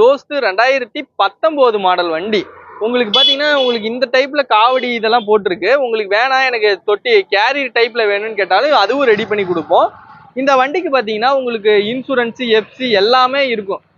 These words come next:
நம்மளோட கன்சல்டிங்கோட இது என்னன்னா பாத்தீங்கன்னா எஃப் சி இன்சூரன்ஸ் எல்லாமே லைவ்ல இருக்கும். நீங்க எடுத்துட்டு போய் நீங்க எதுவுமே செய்ய தேவையில்ல. ஜெனரல் செக்கப்ல இருந்து எல்லாமே உங்களுக்கு செஞ்சு கொடுத்துடலாம்.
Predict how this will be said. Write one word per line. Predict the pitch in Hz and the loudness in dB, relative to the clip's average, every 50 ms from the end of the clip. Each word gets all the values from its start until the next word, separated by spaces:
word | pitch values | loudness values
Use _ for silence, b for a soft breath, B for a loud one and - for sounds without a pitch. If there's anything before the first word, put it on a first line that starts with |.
| _ _ - 175 | _ _ -6 -6
நம்மளோட | 180 208 220 214 202 202 185 - | -4 -2 0 0 0 0 0 -2
கன்சல்டிங்கோட | 196 220 240 - 311 302 262 277 262 247 233 214 202 214 | -4 -4 0 -2 -2 0 0 0 2 2 4 4 2 2
இது | 233 262 247 | 2 0 0
என்னன்னா | 208 196 190 190 202 202 190 | 0 0 0 0 0 0 0
பாத்தீங்கன்னா | 170 156 151 147 151 185 254 311 320 _ _ _ _ _ - | -2 -2 -4 -6 -2 -2 -2 -2 -4 _ _ _ _ _ -2
எஃப் | 185 214 226 _ - | 0 0 0 _ -4
சி | - 311 302 294 | -4 -2 -2 -2
இன்சூரன்ஸ் | 269 247 233 262 254 254 - - 185 | -2 -2 -2 -2 -2 -2 0 0 0
எல்லாமே | 190 208 208 208 247 277 262 196 | 2 2 0 2 0 0 2 2
லைவ்ல | 175 185 233 262 262 240 202 | 2 2 2 0 0 0 0
இருக்கும். | 180 226 196 254 285 262 | 0 0 -2 -4 -4 -2
நீங்க | 240 208 190 | -2 0 0
எடுத்துட்டு | 202 233 233 247 240 196 | 0 0 -2 -6 -4 -2
போய் | 226 262 254 226 | -2 -2 -2 -4
நீங்க | 220 220 208 190 | -4 -2 -2 -2
எதுவுமே | 185 208 220 208 226 254 - | 0 -2 -2 -2 -2 -4 -2
செய்ய | 202 175 175 214 208 190 | -2 0 2 2 2 2
தேவையில்ல. | 180 165 156 151 165 214 277 294 _ _ _ _ _ _ _ - | 0 0 2 0 0 -2 -2 -4 _ _ _ _ _ _ _ -4
ஜெனரல் | - 214 233 269 277 330 320 302 254 - | -2 -2 -2 0 -2 -2 -2 -2 -2 -2
செக்கப்ல | 233 202 - 247 214 190 196 190 | -2 0 0 -2 -2 0 -2 -2
இருந்து | 233 285 294 226 | -2 0 0 2
எல்லாமே | 202 208 220 220 247 269 269 | 2 2 2 0 0 -2 -2
உங்களுக்கு | 254 226 208 190 - 202 | -2 -2 -4 -4 -2 -4
செஞ்சு | 196 214 240 233 | -4 -2 -4 -4
கொடுத்துடலாம். | 214 202 180 - 185 165 160 151 - | -6 -6 -4 -4 -2 -2 0 -2 -4